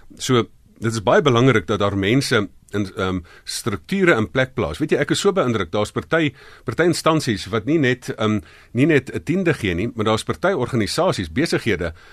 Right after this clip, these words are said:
ehm, van be-, baie bekende besigheidsmanne in Pretoria en die omgewing, wat dalk tot vyftig en sestig persent van hulle besigheid, ehm, se geld weggee. As jy bietjie gaan nalees ook oor die hele Kellogg, eh,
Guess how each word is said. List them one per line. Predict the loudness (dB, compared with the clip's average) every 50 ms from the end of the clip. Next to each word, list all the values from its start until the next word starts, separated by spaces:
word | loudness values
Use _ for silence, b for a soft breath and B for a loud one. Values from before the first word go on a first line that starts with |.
| b b
ehm, | -4 0 0 2 2 2 0 -2
van | -4 -4 -2 0 2 2 0 0
be-, | -4 -6 -2 2
baie | 2 2 2
bekende | 2 0 2 2 4 4 4
besigheidsmanne | 2 2 2 2 0 0 0 0 -2 -2 -2 -4 -2 -2 0 2 2 2 2 0 -2 -2
in | -4 -2 -2 -2 -2 -4 -6
Pretoria | -8 -10 -6 -2 0 2 2 2 2
en | 2
die | 0 -2
omgewing, | -4 -4 -2 0 0 0 0 -2 -4 B B B B B B
wat | -2 0
dalk | 0 0 0 -2 -6 -6
tot | -4 -4 -4 -2
vyftig | 0 0 0 0 0 0 -2 -2
en | 0 -2 -2
sestig | 0 0 0 -2 -2 -2 -4 -4 -2
persent | -2 -2 0 0 0 0 0 -2
van | -2 0
hulle | 0 0 0 0
besigheid, | -2 -2 -2 -2 -4 -2 0 0 0 0 -2 -6 -10 -6
ehm, | -2 -2 0 0 0 -2 -4
se | -4 -6 -6
geld | -4 -2 0 0 0 0
weggee. | -2 -2 -2 -2 -4 -6 -8 -8
As | -10 -14 -20 -20 -20 -20 -18 -12 -6
jy | -4
bietjie | -4 -4 -2 0
gaan | 2 2 4
nalees | 4 4 4 4 4 4 2 2 0
ook | -2 -2 -2 -2 -2 -2
oor | -2 -2 0
die | 0 0
hele | 2 0 0
Kellogg, | 0 0 0 2 2 2 2 0 -4 -8 -8
eh, | -4 -2 -2